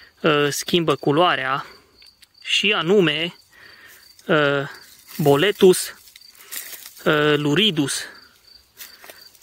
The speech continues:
Uh, se poate observa rețeaua de pe picior, o rețeaua foarte fină. Uh,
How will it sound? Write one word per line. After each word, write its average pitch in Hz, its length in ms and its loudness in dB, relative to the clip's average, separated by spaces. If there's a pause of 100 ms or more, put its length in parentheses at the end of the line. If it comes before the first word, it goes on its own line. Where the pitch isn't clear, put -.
(720)
Uh, 147 280 2
se - 180 -6
poate 180 240 -2
observa 170 500 -2 (480)
rețeaua 156 640 -2
de 147 100 -4
pe 165 120 -2
picior, 151 480 -2 (580)
o 147 120 4
rețeaua 151 400 -2
foarte 165 320 -2
fină. 151 520 -4 (720)
Uh, 143 440 0